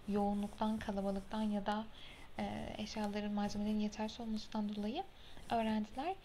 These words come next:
e, faydalanamıyordu yeteri kadar, e, laboratuvarlardan ki Eczacılık Fakültesi'nin, e, tüm olayı laboratuvarlardır yani. E, öğrencilik hayatımızın büyük bir kısmı laboratuvarda geçecek.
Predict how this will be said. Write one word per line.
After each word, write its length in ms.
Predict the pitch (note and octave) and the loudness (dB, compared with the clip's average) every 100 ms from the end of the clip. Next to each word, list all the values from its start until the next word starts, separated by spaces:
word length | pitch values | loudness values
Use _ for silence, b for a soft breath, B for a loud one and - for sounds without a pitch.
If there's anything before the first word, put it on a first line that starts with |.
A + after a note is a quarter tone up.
| B B B - | B B B -6
e, 180 | A3 | -4
faydalanamıyordu 800 | A3 A3+ G#3+ A3 A3 A#3+ G#3 F#3+ | 0 4 4 4 2 2 2 2
yeteri 360 | G3 G3+ A3 G#3 | 0 0 0 0
kadar, 300 | - G3+ - | 0 2 0
e, 60 | - - - - - - - - - - - - - - | -2 -8 -8 -6 -6 -8 -8 -10 -12 -14 -14 -14 -14 -6
laboratuvarlardan 880 | G#3+ G#3+ G3+ G3+ G3+ G3 G3+ G#3 D#4+ | 2 4 4 2 0 0 0 -2 -2
ki 280 | E4+ - D#4 F#4+ B B B | -4 -4 -4 -4 B B B
Eczacılık 520 | A3 G3+ G#3 G#3 C4 | 0 2 2 0 -4
Fakültesi'nin, 720 | - - B3 A3+ - A3 C4+ F#4+ B B B - | -6 -6 -6 -4 -4 -4 -4 -6 B B B -6
e, 160 | G3+ G#3+ - | -4 -4 -6
tüm 180 | - C4 | -4 2
olayı 280 | B3+ G#3+ C#4 | 4 4 4
laboratuvarlardır 840 | B3 G#3+ G#3+ - G#3 G#3+ A3 G3 | 4 4 4 2 2 4 2 2
yani. 400 | G3+ - G3+ G#3+ - - B B B B B B | -2 -4 -2 -4 -4 -8 B B B B B B
E, 340 | - - - - | -8 -8 -4 0
öğrencilik 460 | A3 G#3 G#3 G#3+ | 4 4 4 0
hayatımızın 560 | G#3 G3+ - G3 G3 G3 - - G3+ | -2 -2 -4 -4 -2 -4 -6 -8 0
büyük 300 | G#3+ C#4 C#4 | 2 2 0
bir 80 | |
kısmı 280 | A3 - D#4 | -6 -6 -2
laboratuvarda 640 | F4+ A3+ G#3+ - G3+ G3+ | 0 2 0 0 -2 0
geçecek. 640 | F#3+ F#3+ - A3+ F#4+ - | -2 -4 -4 -2 -2 -2